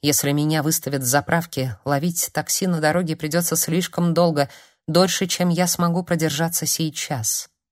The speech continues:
Я нащупала в кармане старый iPhone, который мне в последний момент пихнула Марина.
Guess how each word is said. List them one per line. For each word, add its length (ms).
Я 280
нащупала 500
в 80
кармане 380
старый 400
iPhone, 480
который 320
мне 240
в 80
последний 500
момент 460
пихнула 420
Марина. 480